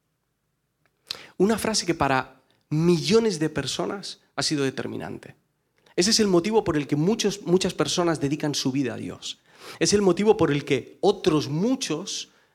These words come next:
rechazan a Jesús. Muchos de los que creen que Jesús resucitó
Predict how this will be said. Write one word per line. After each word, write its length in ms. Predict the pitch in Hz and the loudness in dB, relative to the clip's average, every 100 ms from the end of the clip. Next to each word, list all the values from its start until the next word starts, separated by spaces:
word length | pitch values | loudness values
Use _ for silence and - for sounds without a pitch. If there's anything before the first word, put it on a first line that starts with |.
| - | -8
rechazan 540 | 127 131 - 190 131 | -4 -2 -2 -2 -4
a 60 | 104 | -8
Jesús. 500 | - - 62 - - _ _ _ - - _ - _ _ _ - _ _ - | -10 -12 -12 -14 -18 _ _ _ -20 -20 _ -20 _ _ _ -20 _ _ -2
Muchos 320 | 175 269 262 | 2 2 4
de 60 | 180 | 2
los 140 | 165 | 2
que 140 | - 151 | 0 2
creen 240 | 190 220 | 4 4
que 100 | 165 | 0
Jesús 380 | 151 143 - 202 | -2 0 0 0
resucitó 600 | 165 139 156 147 202 214 | 0 -2 -2 0 2 0